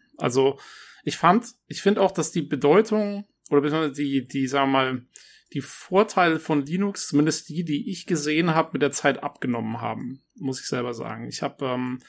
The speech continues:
ich hatte damals angefangen, es zu verwenden, auch, äh, unter anderem, weil ich dann relativ viel, ich weiß, das kann man auch unter Windows machen, aber das ist auch so ein Linux-Ding. Ich hab dann, äh, so Sachen wie meine, meine Protokolle und so für die, für, fürs Studium hab ich mit,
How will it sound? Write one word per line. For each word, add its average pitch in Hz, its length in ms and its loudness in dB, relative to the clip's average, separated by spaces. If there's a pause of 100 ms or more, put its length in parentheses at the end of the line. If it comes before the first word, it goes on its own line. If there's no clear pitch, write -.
(360)
ich - 160 -4
hatte 165 200 0
damals 151 360 4
angefangen, 165 460 0
es 156 120 -2
zu - 80 -12
verwenden, 151 320 4
auch, 151 220 -2
äh, 131 140 -2
unter 143 380 0
anderem, 139 380 -2
weil 135 220 0
ich 135 260 -6
dann 135 280 0
relativ 135 420 -2
viel, 147 640 2
ich - 140 -6
weiß, 139 140 0
das - 60 -6
kann 147 100 2
man 131 100 2
auch - 20 2
unter 131 160 4
Windows 147 240 4
machen, 147 260 2
aber 120 340 0
das 117 160 -8
ist - 100 -4
auch 123 100 -2
so 135 120 2
ein 127 60 4
Linux-Ding. 147 520 2
Ich 139 100 0
hab 139 140 -2
dann, 131 380 0 (480)
äh, 131 240 2
so 123 140 -2
Sachen 135 340 2
wie 131 100 2
meine, 123 400 0
meine 120 220 -4
Protokolle 135 600 2
und 135 100 0
so 135 120 -4
für 131 140 -8
die, 120 340 -6
für, 135 300 -10
fürs - 180 -4
Studium 147 460 0
hab 135 100 2
ich 143 160 -6
mit, 135 220 0